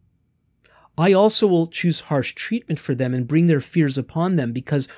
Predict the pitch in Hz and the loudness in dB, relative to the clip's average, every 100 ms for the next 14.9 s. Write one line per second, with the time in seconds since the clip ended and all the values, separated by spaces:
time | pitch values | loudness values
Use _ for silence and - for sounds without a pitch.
0 | _ 135 123 - - - 233 196 131 131 | _ -2 -2 -4 -12 -2 2 2 2 -2
1 | - _ 127 139 127 135 175 170 - 69 | -6 _ 0 2 2 2 2 0 -6 -12
2 | - _ _ _ 120 120 - - - 214 | -20 _ _ _ -4 -2 -4 -6 0 2
3 | 139 - _ _ 131 131 127 110 143 165 | 2 -4 _ _ -4 -2 -4 -6 0 0
4 | - 101 120 - _ _ - 143 131 127 | 0 -6 -10 -20 _ _ -8 -6 -2 -4
5 | 113 156 190 180 139 139 - 156 165 160 | 0 2 2 2 -2 -4 -6 -6 -4 -2
6 | 143 131 127 113 135 139 131 117 - 160 | -2 -4 -4 -6 -6 -6 -6 -10 -2 2
7 | 165 147 147 156 170 135 117 151 - 127 | 2 0 -2 -2 -4 -6 -4 -4 -4 -8
8 | 107 113 123 131 - 127 113 110 - - | -8 -6 -4 -6 -6 -6 -4 -6 -10 -20
9 | _ _ _ _ _ _ - - _ _ | _ _ _ _ _ _ -18 -18 _ _
10 | - 208 233 262 180 139 160 190 202 165 | 0 4 6 6 2 2 6 6 4 0
11 | 160 156 165 151 104 104 135 139 147 - | 0 2 4 4 0 -6 -4 -2 -2 -2
12 | 156 160 165 147 131 123 117 139 160 175 | -2 0 -2 -4 -8 -8 -2 2 2 2
13 | 170 _ _ _ _ _ 135 117 156 185 | -6 _ _ _ _ _ -2 2 2 2
14 | 226 - 175 170 180 - 113 95 | 0 -2 -4 -2 -4 -4 -12 -12